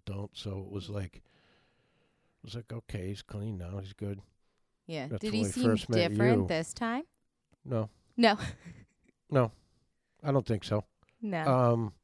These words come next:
Speaker 1: 'cause I think when you first get out of rehab,
Speaker 2: Yeah.
Speaker 1: you're all set for whatever time period that is.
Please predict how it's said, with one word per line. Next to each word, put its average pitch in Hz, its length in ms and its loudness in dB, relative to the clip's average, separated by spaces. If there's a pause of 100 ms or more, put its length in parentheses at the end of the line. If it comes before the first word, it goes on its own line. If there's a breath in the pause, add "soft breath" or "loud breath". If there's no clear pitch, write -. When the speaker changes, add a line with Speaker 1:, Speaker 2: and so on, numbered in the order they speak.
(300)
Speaker 1:
'cause 107 100 -4
I 123 80 4
think 117 220 -6
when 107 100 -4
you 101 80 -2
first 107 320 -2
get 101 140 -2
out 101 160 0
of 90 100 -4
rehab, 98 340 -2
Speaker 2:
Yeah. 175 220 2
Speaker 1:
you're 101 100 2
all 92 100 0
set - 360 -4
for 92 240 -6
whatever 95 380 -2
time 98 360 -4
period 92 380 -4
that 87 220 -6
is. 98 180 0